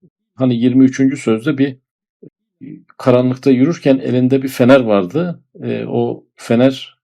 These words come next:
her tarafı nereye tutsa korkunç canavarlar, e, tehlikeler gösteriyordu.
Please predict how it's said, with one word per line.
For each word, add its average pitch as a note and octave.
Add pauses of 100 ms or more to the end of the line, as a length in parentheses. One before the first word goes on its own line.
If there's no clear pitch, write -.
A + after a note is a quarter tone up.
(400)
her C3+
tarafı B2+ (280)
nereye C3+
tutsa E3
korkunç C3
canavarlar, B2 (120)
e, A2+ (140)
tehlikeler A#2+
gösteriyordu. G#2